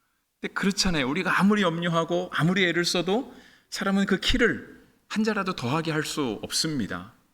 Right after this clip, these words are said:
그러면서 예수님이 말씀하시는 것은 무엇이냐면요, 하나님은 그런 것들에 관심이 있으신 것이 아니라,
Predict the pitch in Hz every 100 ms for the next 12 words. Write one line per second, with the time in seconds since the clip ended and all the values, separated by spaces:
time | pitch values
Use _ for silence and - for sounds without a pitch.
0 | _ _ _ _ - - - - 226 220
1 | 208 160 151 185 185 127 - 165 165 165
2 | 160 160 151 120 131 143 147 139 131 139
3 | 196 165 143 - 247 247 214 185 247 180
4 | 98 - - _ _ _ _ - 123 156
5 | 233 226 214 - - 208 202 190 - 135
6 | - 185 143 - 151 156 147 139 117 107
7 | 139 156 104